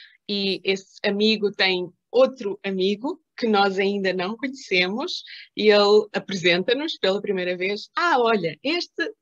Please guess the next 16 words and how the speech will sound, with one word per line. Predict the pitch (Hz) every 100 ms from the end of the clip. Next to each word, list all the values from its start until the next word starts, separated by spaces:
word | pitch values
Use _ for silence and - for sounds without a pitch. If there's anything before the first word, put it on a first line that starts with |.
| _ 233
é | 240 240 233 _
o | 262
meu | 262 262
amigo." | 185 156 143 - - - - -
E | 208
nós, | 165 147 - _ 349
"Olá!" | 302 190 180 - _ _ _ _ - _ _
<laughs> | - - 247 277 - 285 330 - 339 359 294
Então, | 285 269 262
primeira | 262 262 269 277 277
vez | 277 294
que | 285
vemos | 247 269 262
alguém, | 247 240 240 240 254 240
dois | 226 220
beijinhos. | 220 196 170 147